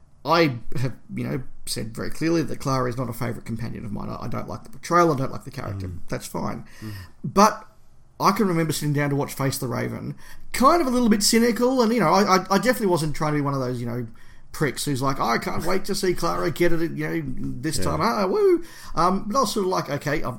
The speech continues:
Speaker 1: haven't liked her, time to say goodbye, let's see how they do this." But by the time that she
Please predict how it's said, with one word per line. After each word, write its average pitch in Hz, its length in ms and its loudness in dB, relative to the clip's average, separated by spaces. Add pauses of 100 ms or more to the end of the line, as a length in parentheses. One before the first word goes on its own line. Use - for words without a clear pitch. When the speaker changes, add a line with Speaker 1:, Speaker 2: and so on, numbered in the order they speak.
Speaker 1:
haven't 165 220 0
liked 143 220 0
her, 147 140 0
time 139 260 0
to 127 40 -4
say 131 140 -4
goodbye, 123 320 -2
let's 123 160 -6
see 131 100 -4
how 120 100 -2
they 123 100 -4
do 135 160 -2
this." - 360 -10 (380)
But 160 160 -2
by 170 120 6
the 156 120 0
time 185 400 0
that 165 240 -4
she 147 480 -4